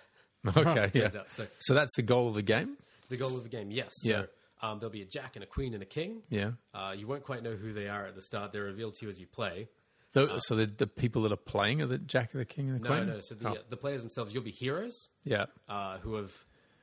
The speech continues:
Speaker 2: uh, I don't know how much we can give away about the, the storyline of it yet.
Speaker 1: Okay, <laughs> sure.
Speaker 2: Um,
Speaker 1: Hidden.
Speaker 2: but, uh, to some degree, you're a little bit press ganged into being forced to play this game.
Speaker 1: Right.
Speaker 2: Um, 'cause the, the game of life and death, as it is, is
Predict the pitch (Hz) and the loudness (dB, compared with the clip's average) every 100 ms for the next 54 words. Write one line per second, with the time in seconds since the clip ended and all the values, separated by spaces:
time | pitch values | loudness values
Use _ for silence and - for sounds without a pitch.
0 | _ _ _ - - - 160 143 117 - | _ _ _ -20 -20 -12 -8 -8 -10 -16
1 | - 160 190 165 151 - 127 117 110 113 | -10 -8 -6 -6 -8 -8 -8 -8 -6 -4
2 | 107 101 98 107 98 95 98 - 107 104 | -4 -8 -6 -4 -4 -8 -10 -8 -6 -4
3 | 98 92 92 90 92 107 90 - 127 123 | -4 -6 -8 -10 -6 -6 -2 4 4 6
4 | 98 90 - 120 98 98 - - 107 113 | 4 4 6 6 4 0 -8 2 2 2
5 | - _ - 135 117 110 107 - - 117 | -6 _ -4 0 0 -2 -4 -8 -12 -6
6 | 135 127 123 127 139 185 - - - - | -6 -4 -4 -4 -6 -8 -10 -14 -14 -6
7 | 131 - - 110 95 90 90 - _ _ | -6 -6 -6 -6 -6 -10 -16 -20 _ _
8 | - 117 110 107 - 123 107 - - 113 | -14 -10 -8 -8 -8 -8 -6 -8 -10 -10
9 | 95 92 - 92 85 139 110 90 90 - | -10 -10 -12 -14 -14 -8 0 0 0 -4
10 | _ _ 104 98 95 90 90 - 117 101 | _ _ -10 -8 -8 -12 -18 -12 -10 -8
11 | - - 113 107 107 - _ _ _ _ | -12 -8 -6 -6 -10 -14 _ _ _ _
12 | 120 110 98 135 131 131 117 110 - 98 | -8 -8 -8 -8 -6 -6 -8 -10 -10 -14
13 | 101 101 - 101 95 104 101 98 117 98 | -8 -8 -10 -14 -10 -8 -8 -8 -10 -10